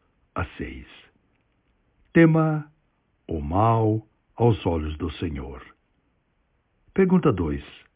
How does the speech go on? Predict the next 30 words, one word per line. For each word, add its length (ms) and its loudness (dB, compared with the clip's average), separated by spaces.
O 120 0
que 120 6
os 140 8
seguintes 460 2
textos 420 4
revelam 440 4
sobre 340 2
esses 260 -2
líderes 480 0
e 60 0
sua 240 4
influência 960 0
sobre 200 2
as 120 0
pessoas 560 0
que 120 0
estavam 680 0
sob 240 -2
seu 120 2
governo? 640 2
Primeiro 340 6
Reis 280 2
quinze, 540 -2
vinte 240 -2
e 140 -12
seis 320 0
e 60 -18
trinta 280 -4
e 20 -4
quatro, 500 0